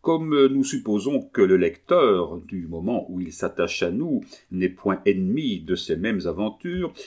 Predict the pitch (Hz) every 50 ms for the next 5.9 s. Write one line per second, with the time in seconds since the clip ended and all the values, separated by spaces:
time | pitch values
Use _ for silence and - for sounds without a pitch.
0 | - - _ - - 135 135 131 139 147 185 202 185 165 143 139 139 - - 113
1 | 101 98 123 170 185 170 131 113 101 - - - - 113 156 170 82 - 101 98
2 | 98 - - - 110 92 98 92 85 85 87 87 98 123 147 156 156 156 - -
3 | - - _ _ - - 143 147 151 147 139 131 120 117 113 - - 147 139 135
4 | - - - 104 101 - - _ - 175 170 156 143 131 113 98 95 - - -
5 | - - - 156 151 139 113 98 92 92 110 127 147 165 170 165 160 147